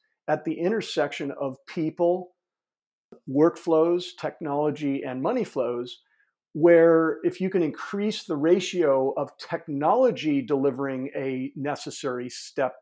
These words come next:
in a process, right, or a workflow, versus people delivering that step,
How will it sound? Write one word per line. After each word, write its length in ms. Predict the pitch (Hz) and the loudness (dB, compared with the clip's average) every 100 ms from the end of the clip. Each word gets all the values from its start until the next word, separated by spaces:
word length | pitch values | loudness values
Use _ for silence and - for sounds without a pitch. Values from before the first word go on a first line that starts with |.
| _ - | _ -10
in 160 | 135 | -8
a 140 | 123 127 | -10 -12
process, 680 | - 107 120 151 208 - _ _ _ - | -10 -10 -8 -8 -8 -12 _ _ _ -2
right, 200 | 135 151 | -2 0
or 140 | 131 | -4
a 60 | 127 | -4
workflow, 560 | 131 139 - 160 175 180 _ _ _ | -4 -6 0 2 2 -2 _ _ _
versus 680 | 127 165 165 160 143 127 - - | 4 4 6 0 -2 -6 -14 -4
people 520 | 233 277 214 165 120 | -2 2 4 4 2
delivering 480 | 139 131 127 131 131 | -4 -4 -4 -6 -6
that 240 | 127 135 - | -6 -6 -8
step, 360 | - 139 131 | -8 -8 -8